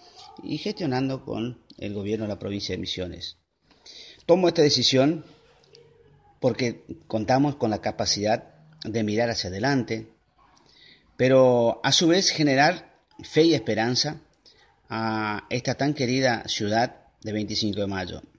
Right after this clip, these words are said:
Quiero comentarles también que hemos podido instalar un compromiso desde veinticinco de Mayo con el, con un excelente equipo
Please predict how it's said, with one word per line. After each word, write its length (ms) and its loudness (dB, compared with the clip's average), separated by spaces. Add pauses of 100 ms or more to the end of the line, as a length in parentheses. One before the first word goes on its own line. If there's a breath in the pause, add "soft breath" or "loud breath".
(1200 loud breath)
Quiero 200 2
comentarles 480 2
también 380 0
que 560 -6 (440)
hemos 220 -6
podido 420 0 (840 soft breath)
instalar 800 -2 (240)
un 120 -4
compromiso 840 -2 (160)
desde 380 -2
veinticinco 480 -6
de 80 -4
Mayo 300 -4
con 180 -2
el, 200 -6 (220)
con 180 0
un 140 6
excelente 720 0
equipo 560 -6